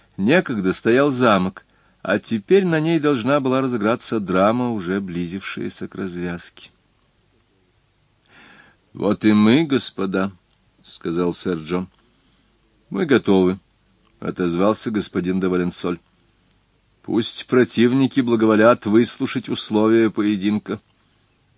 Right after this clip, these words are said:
произнес сэр Джон. И, повернувшись к господину де Валенсолю, он добавил: «Повторите их, сударь.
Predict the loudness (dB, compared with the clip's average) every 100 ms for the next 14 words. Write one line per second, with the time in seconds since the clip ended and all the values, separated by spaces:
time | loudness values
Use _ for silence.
0 | _ _ _ -2 0 2 0 -2 -2 -2
1 | -2 -2 -2 -4 _ _ _ _ _ _
2 | -6 0 2 2 2 2 0 -2 0 -2
3 | -2 -2 0 0 2 2 2 0 -2 0
4 | 2 2 2 0 -2 0 0 -2 _ _
5 | _ _ _ _ _ -14 -6 0 2 2
6 | -2 -2 -2 -4 -4 -8